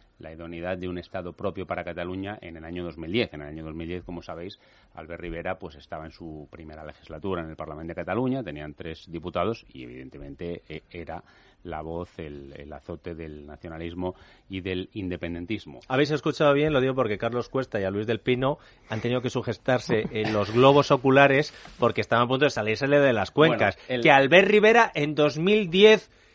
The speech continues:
Speaker 2: en la primera legislatura de Ciudadanos, defendió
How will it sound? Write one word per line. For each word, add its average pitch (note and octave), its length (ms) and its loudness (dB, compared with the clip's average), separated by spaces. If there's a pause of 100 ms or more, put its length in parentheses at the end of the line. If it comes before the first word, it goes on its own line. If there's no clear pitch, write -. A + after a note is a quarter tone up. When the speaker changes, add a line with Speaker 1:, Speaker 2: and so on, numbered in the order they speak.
(140)
Speaker 2:
en D3 120 4
la D3+ 100 10
primera F3+ 340 6
legislatura F#3 600 6
de F3+ 80 6
Ciudadanos, E3+ 720 4
defendió D#3 680 6